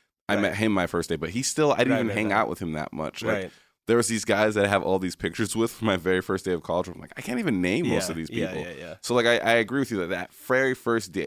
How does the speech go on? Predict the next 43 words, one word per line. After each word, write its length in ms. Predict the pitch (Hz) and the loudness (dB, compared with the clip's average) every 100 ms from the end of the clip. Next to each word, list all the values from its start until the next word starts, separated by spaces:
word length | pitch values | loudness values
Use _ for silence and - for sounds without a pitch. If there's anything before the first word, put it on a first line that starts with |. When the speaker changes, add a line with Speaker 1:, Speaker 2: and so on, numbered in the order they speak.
| - | -2
Speaker 1:
that 160 | 98 | -2
very 280 | 113 110 127 | 0 0 0
Speaker 2:
Mm-hmm. 60 | 117 | 0
Speaker 1:
first 200 | 120 - | -4 -4
year 320 | 90 101 110 | -2 2 2
is 80 | 87 | 2
just, 160 | 87 - | -2 -4
like, 220 | 80 - - _ | -6 -6 -20 _
bouncing 320 | - 104 104 104 | 0 0 0 0
around 200 | 98 95 | 0 0
until 160 | 101 | -4
you 80 | 92 | -8
find 420 | - 92 92 90 | -8 -4 -4 -2
that 160 | 90 - | -4 -6
group 240 | 90 82 | -8 -10
that 160 | - - | -10 -8
you 120 | 110 | -4
Speaker 2:
Yeah. 80 | 104 | -4
Speaker 1:
stick 220 | 92 87 87 | -4 -4 -4
with 240 | 80 - _ - | -6 -8 _ -8
for 80 | |
years. 500 | 82 92 151 120 - 120 | -4 -2 -2 -4 -8 -4
Speaker 2:
Yeah, 300 | 117 107 101 | -2 -2 -2
but 140 | 127 143 | 0 2
then, 280 | 175 180 - | 4 2 -2
y-, 160 | 123 - 117 | -10 -14 -4
like, 300 | 123 117 - | -2 -2 -4
what 160 | 123 | 0
I 80 | 127 | 2
also, 640 | 123 123 - 127 117 110 110 | 4 2 0 -2 -2 -4 -6
I 80 | - | -4
mean, 140 | 131 139 | 0 2
what 100 | 147 | 4
I 120 | 139 | 2
liked 340 | 123 123 120 | 2 0 -2
was 180 | 117 101 | -6 -4
that 220 | 104 92 | -4 -4
there 140 | 95 95 | -6 -8
was, 260 | 98 92 | -8 -10
the 160 | 95 98 | -8 -10
possibilities 880 | - 113 110 110 101 101 98 95 95 | -4 -2 -2 -4 -6 -8 -8 -10 -12
of 160 | 92 | -14
doing 420 | 95 92 87 85 | -16 -14 -14 -16